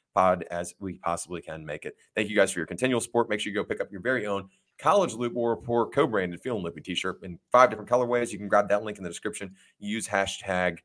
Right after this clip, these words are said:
Feelin' Loopy when you purchase your very own shirt. Make sure you grab those before the holidays roll around. If you get 'em after the holidays, we won't tell. We won't, we won't snitch. But we appreciate your, your ongoing support. Take care of yourselves. Take care of each other. We will see you guys on tomorrow's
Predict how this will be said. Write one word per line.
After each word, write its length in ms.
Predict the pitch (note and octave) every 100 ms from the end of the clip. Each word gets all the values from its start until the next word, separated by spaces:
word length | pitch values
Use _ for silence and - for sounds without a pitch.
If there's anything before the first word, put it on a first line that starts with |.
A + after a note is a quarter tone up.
| _ _ _ _
Feelin' 380 | - A2+ A#2+ B2+
Loopy 280 | G2+ F2+ F2
when 140 | E2+
you 100 | E2
purchase 380 | F2 E2 - D#2+ -
your 220 | E2+ F#2
very 320 | E2 E2 D#2+
own 160 | D#2 D#2+
shirt. 320 | - E2+ E2
Make 140 | E2
sure 120 | - E2+
you 60 |
grab 220 | E2 D#2+
those 140 | E2 F2
before 180 | - F#2+
the 60 |
holidays 360 | F2 F2 F2 F2
roll 160 | F2+
around. 360 | F2+ F#2 B2 E3 - _ _
If 60 |
you 60 | F#2+
get 120 | G#2
'em 100 | G#2
after 240 | F#2 F#2 -
the 80 | G2+
holidays, 420 | G2+ G#2 G#2 G2+
we 100 | F2+
won't 240 | G2 B2+
tell. 340 | A2 A2 C#3 - _
We 80 | F#2+
won't, 260 | A2 B2+
we 80 | -
won't 180 | A2+ C3
snitch. 380 | - C3 - - - - _ -
But 160 | F#2+
we 100 | A2
appreciate 380 | G#2 A2 G2 F2+
your, 180 | F2 D#2
your 100 | G2
ongoing 200 | F2+ F2
support. 280 | E2+ - F#2
Take 160 | G#2+ G#2
care 80 |
of 40 | G#2+
yourselves. 360 | G2+ A2+ A2 -
Take 160 | G2
care 80 | G2
of 60 | F2
each 120 | E2+
other. 100 | G2
We 100 | F#2+
will 100 | F2
see 140 | E2+ G2
you 100 | F#2+
guys 260 | F2+ E2+
on 160 | - F2+
tomorrow's 580 | - F2 F#2+ G#2 F#2+